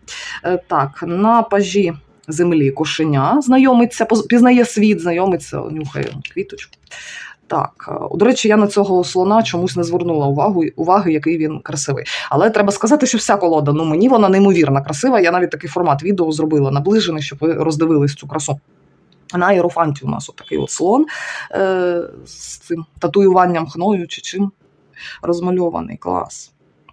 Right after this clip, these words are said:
Думаю, що може показувати вагомість, коли людина прям слон в своїй сфері. Або, як зараз, е, полюбляють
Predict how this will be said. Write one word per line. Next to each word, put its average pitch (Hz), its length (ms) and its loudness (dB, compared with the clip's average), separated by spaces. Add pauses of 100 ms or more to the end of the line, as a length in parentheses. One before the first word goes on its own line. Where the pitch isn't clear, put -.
(920)
Думаю, 196 360 4
що 175 160 -2
може 202 200 0
показувати 202 520 -2
вагомість, 175 500 2
коли 160 220 2
людина 180 420 2
прям 156 240 -2
слон 170 540 6
в 143 60 -4
своїй 156 300 2
сфері. 147 460 -2 (360)
Або, 156 200 4
як 175 200 4
зараз, 180 580 0
е, 151 40 -2
полюбляють 165 720 2